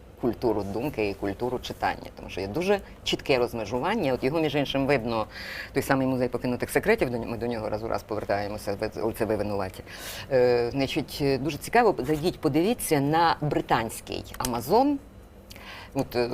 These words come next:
ну, роман перекладений в тому числі і англійською мовою. От, на британському Амазоні дуже чітко видно розкол аудиторії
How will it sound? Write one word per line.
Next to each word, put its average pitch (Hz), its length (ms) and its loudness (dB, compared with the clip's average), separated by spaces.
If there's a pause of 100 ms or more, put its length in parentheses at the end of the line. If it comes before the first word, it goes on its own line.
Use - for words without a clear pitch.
ну, 135 120 4
роман 127 220 4
перекладений 110 520 2
в - 40 -6
тому 101 180 -2
числі 117 260 -2
і 113 40 2
англійською 123 500 2
мовою. 165 500 4
От, 101 140 -2
на 143 160 4
британському 110 680 -2
Амазоні 147 640 4
дуже 135 260 -2
чітко - 580 2
видно 156 640 2
розкол 147 640 4
аудиторії 120 840 4